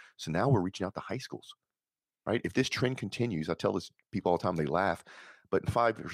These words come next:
or ten years, I may be teaching kindergartners and talking to them about the benefits of going to work for Shell.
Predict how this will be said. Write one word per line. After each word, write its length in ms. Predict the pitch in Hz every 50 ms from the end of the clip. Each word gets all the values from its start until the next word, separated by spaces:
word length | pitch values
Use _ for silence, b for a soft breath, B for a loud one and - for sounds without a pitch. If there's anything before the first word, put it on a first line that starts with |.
| - -
or 80 | 92 90
ten 240 | - - 110 104
years, 220 | 107 117 120 104 -
I 80 | - 98
may 120 | 117 110
be 120 | - 87 80
teaching 360 | - - 113 104 - 95 87
kindergartners 580 | - - 113 135 120 90 80 76 76 78 -
and 80 | - 67
talking 260 | - - 90 - 92
to 60 | 87
them 80 | 87 87
about 140 | 85 76 -
the 60 | 78
benefits 400 | 76 85 85 101 - - 82 -
of 60 | 82
going 140 | 82 80 85
to 40 | 85
work 180 | 87 87 -
for 80 | - 73
Shell. 340 | - - 104 120 117 80